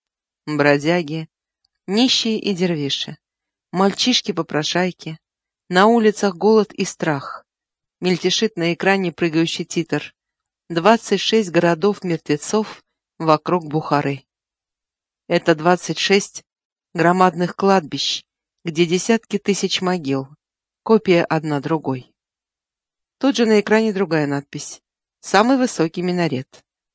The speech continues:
Это действительно самый высокий минарет в городе, высоченная водонапорная башня,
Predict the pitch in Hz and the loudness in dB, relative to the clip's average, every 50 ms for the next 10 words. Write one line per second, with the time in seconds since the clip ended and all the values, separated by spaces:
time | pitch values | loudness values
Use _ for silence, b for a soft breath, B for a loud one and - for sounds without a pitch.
0 | _ _ _ _ _ - 208 - 226 185 208 220 - - 262 269 247 - 202 175 | _ _ _ _ _ -2 0 0 2 2 2 -2 0 0 -2 0 0 0 0 2
1 | 170 160 160 - - 233 226 214 185 160 165 160 - - 220 214 - 185 175 180 | 0 0 0 0 0 0 0 0 0 0 -2 -2 0 0 0 0 -2 -4 -2 -2
2 | 170 170 170 170 185 185 170 165 165 180 180 202 190 156 139 127 - 139 139 147 | 0 0 2 2 2 0 0 -2 -4 0 2 4 4 4 2 0 -4 -6 -6 -6
3 | - _ _ _ _ _ _ _ _ _ _ _ 180 180 180 - 208 190 - - | -8 _ _ _ _ _ _ _ _ _ _ _ 0 2 2 4 2 0 2 2
4 | 233 233 220 220 196 185 185 170 170 165 170 175 175 175 - 175 170 170 180 196 | 4 4 4 4 4 2 4 2 2 2 2 2 0 2 2 0 0 2 0 0
5 | 202 180 170 180 160 147 - - - 139 127 131 | 0 0 2 2 2 2 -2 -4 -4 -4 -4 -4